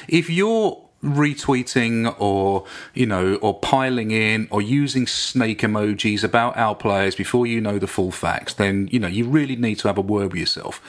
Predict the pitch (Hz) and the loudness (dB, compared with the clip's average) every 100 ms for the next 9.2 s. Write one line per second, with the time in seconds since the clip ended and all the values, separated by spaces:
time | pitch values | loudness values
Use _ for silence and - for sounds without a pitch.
0 | - - - 143 - 87 82 87 - - | -10 -4 0 0 0 -4 -2 -8 -8 -10
1 | - - - - - - 123 95 95 - | -10 -10 -12 -14 -20 -4 0 0 -2 -6
2 | - 160 170 160 151 139 - - - - | -2 0 2 2 2 0 -6 -14 -6 0
3 | 117 110 110 104 92 117 120 107 - 117 | 2 2 0 -2 2 2 2 -2 -2 2
4 | 113 110 107 98 - 104 110 107 117 104 | 2 2 0 -2 0 0 2 0 0 0
5 | 104 - - - 117 104 110 104 104 - | -2 -4 -14 -8 -4 0 2 2 2 0
6 | 107 95 98 - - 117 110 104 101 - | -2 0 -2 -4 -2 0 0 0 0 0
7 | - 104 101 101 98 - 117 110 104 95 | 0 0 2 0 0 0 0 2 0 0
8 | 104 92 104 98 92 95 104 98 101 95 | -4 -2 -2 0 0 0 2 0 0 -2
9 | - | -2